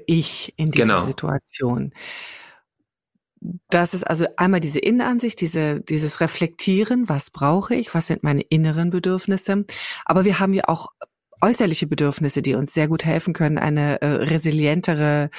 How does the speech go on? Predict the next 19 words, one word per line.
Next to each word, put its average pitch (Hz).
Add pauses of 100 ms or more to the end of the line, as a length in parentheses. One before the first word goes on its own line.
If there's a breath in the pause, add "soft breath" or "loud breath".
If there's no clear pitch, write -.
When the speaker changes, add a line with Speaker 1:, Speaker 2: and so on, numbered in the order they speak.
(520 loud breath)
Speaker 1:
ähm, 147
ja, -
oder 160
resilienter 151
zu 151
werden. 151 (480 loud breath)
Ähm, 147 (160)
da 165
hast 190
du 175
auch 190
einiges 190
mitgebracht, 170
was 165
uns -
da 156
gut 196
tun 147
kann. 139